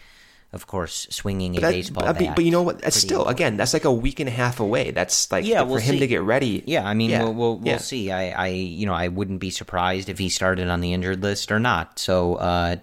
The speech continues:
Speaker 1: I think we'll, you know, obviously know more this week once he starts swinging again and, and getting back in games or whatever. But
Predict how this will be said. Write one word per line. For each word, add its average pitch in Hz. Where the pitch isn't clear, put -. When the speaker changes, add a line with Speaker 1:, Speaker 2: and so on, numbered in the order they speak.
Speaker 1:
I -
think 90
we'll, 87
you 95
know, 85
obviously 85
know 85
more 85
this 85
week 90
once 87
he 85
starts 117
swinging 107
again 98
and, 85
and 87
getting 92
back 85
in 92
games 87
or 90
whatever. 92
But 98